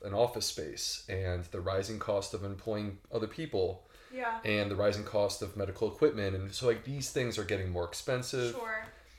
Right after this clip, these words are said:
Speaker 1: The amount the doctors are getting paid is getting actually reduced. And so then you end up in this situation where doctors kinda are left with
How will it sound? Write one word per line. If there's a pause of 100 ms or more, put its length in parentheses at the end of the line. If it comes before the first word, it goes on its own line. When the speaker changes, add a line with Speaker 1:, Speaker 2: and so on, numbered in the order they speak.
(160)
Speaker 1:
The
amount
the
doctors
are
getting
paid
is
getting
actually
reduced. (520)
And
so
then
you
end
up
in
this
situation
where
doctors
kinda
are
left
with